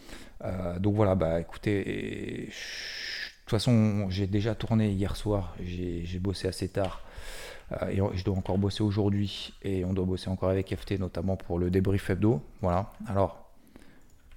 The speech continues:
je vais pas spoil. Non, je vais pas spoil. Je spoil rien du tout. On se retrouve dimanche dans le débrief hebdo, ok ? Pour, je vous réexpliquerai un peu, un peu tout ça dans les grandes lignes, mais globalement, bah voilà, vous voyez que ça s'est bien passé, qu'il faut continuer à charbonner quand le marché vous donne raison.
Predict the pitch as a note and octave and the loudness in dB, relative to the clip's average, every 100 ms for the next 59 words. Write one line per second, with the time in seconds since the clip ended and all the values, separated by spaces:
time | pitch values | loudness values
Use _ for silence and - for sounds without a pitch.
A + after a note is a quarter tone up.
0 | - - - - - F#2+ F#2+ A2 - - | -20 -20 -20 -8 0 4 6 4 4 8
1 | A2+ C#3 G#2+ D#2+ - - - - - - | 8 10 8 4 -6 -20 -20 -20 -20 -20
2 | - - G2+ F#2 F2+ F#2+ F#2 - - - | -20 0 6 6 4 0 -2 -4 -8 -8
3 | - - - - - - - - G2 G#2+ | -12 -12 -10 -8 -8 -8 -12 -8 -2 -2
4 | - A#2 G2 G#2+ G2 F#2 - - - - | 4 4 6 4 2 2 -4 -10 -16 -18
5 | - - G#2+ - - A2+ B2 G#2 G#2 G#2 | -20 -4 -2 0 0 2 4 6 6 6
6 | F#2+ G#2 F#2 F2+ F2 - D#2+ F2+ G2 - | 6 6 4 4 2 0 0 0 -2 -4
7 | E2+ - F#2 - - - - F2 E2 F2 | -4 -2 0 0 0 -4 -2 0 0 -2
8 | E2 F2+ - - - F2+ - - F2+ - | -4 -4 -6 -8 -4 -4 -4 -6 -4 -4
9 | - - F#2 F2 F2+ F#2+ F#2+ G#2+ F#2 F#2 | -6 -4 -2 -2 -2 0 2 4 4 4
10 | G2 F2+ F#2 G2+ F2+ F2 F2 E2+ F2+ F#2 | 4 4 4 4 4 4 4 2 0 0
11 | F2+ F#2 - F#2 F#2 F#2 - G#2 - - | 0 -4 -2 0 2 0 0 -2 -2 -4
12 | - G#2 - G#2 F#2+ - F#2+ F#2 F2+ F#2+ | -2 -2 0 2 2 0 0 2 2 2
13 | F2 - F#2 F2 F#2 F2+ F2+ F2+ F2+ F2+ | 0 0 0 0 -2 -2 0 0 0 0
14 | F2+ | -4